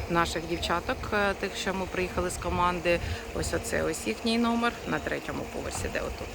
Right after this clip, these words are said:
А наш з цієї сторони виходить, м, вікнами на машинки. Так, це у нас іде зона їжі, тобто столова наша, де ми, е,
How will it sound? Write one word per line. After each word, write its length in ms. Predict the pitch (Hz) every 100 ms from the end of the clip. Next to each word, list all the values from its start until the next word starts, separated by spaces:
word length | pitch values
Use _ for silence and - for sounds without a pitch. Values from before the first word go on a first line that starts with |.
| - - - - -
А 180 | 165
наш 400 | 165 165 180 208
з 40 | -
цієї 280 | - 175 160
сторони 480 | - 165 160 165
виходить, 720 | 196 165 - 170 165 170 165 160 175
м, 220 | 170 160 151
вікнами 440 | 175 185 175 165
на 240 | 156 156 156
машинки. 600 | 160 160 147 131 - - - - - - -
Так, 260 | 165 - -
це 220 | - 214
у 120 | 240
нас 400 | 185 170 180 -
іде 540 | 170 165 156 165 180 202 - - - - - - - - - - - - 233 - - - - 180
зона 580 | 170 160 160 170 185 208 - - - -
їжі, 540 | 170 165 156 160 180 - - - - - - -
тобто 260 | 175 - 175
столова 480 | - 170 165 156
наша, 420 | 156 165 247 - 226 - - - -
де 400 | 170 156 170 202
ми, 320 | 180 165 190 185
е, 200 | - 160